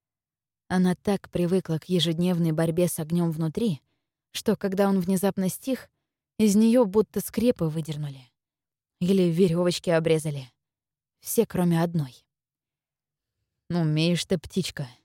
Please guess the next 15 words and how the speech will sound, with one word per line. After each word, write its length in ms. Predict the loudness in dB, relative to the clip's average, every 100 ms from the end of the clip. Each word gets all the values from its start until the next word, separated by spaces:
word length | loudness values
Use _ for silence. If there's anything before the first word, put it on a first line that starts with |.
| _
мужчину 540 | 0 2 2 0 0 0
до 220 | 0 2
изнеможения 760 | 2 2 2 2 2 0 0 0
довести», 520 | -2 -4 -6 -16 -18 _ _ _ _ _ _ _
проговорил 540 | -4 -2 0 2 0 0
Вейна 460 | 0 0 -4 -8 _ _ _ _ -6
и 140 | -4
посмотрел 760 | -4 -4 -4 -2 -2 -2 -2 0
обжог. 600 | -4 -4 -6 -6 -10 _ _ _ _ _ _ _ _ _ _ _ _ _ -2
Луна 400 | 0 4 4 2
упала 360 | 0 0 0
в 80 | -2
прозрачную 720 | -4 -2 0 -2 -4 -4 -4
синь 340 | -4 -6 -6 -6
глаз 400 | -6 -8 -10